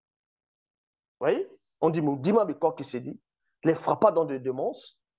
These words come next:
et d'égarement d'esprit. Et ils cessaient d'étendre leur empire.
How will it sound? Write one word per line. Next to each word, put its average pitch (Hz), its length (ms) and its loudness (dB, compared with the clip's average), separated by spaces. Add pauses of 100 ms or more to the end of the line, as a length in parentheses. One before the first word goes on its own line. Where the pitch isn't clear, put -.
(1120)
et 220 140 4
d'égarement 180 720 2
d'esprit. - 480 -6 (1200)
Et 196 200 2
ils 269 60 4
cessaient 214 440 0
d'étendre 170 480 0
leur 175 240 4
empire. - 640 -14